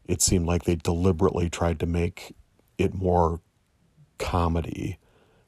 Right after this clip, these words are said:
and they made some of the characters have become kind of, uh,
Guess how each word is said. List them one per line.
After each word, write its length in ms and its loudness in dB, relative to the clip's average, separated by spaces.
and 180 -2
they 140 -2
made 360 0
some 180 2
of 80 2
the 80 2
characters 680 2
have 120 -2
become 400 -2
kind 260 -2
of, 340 -6
uh, 300 0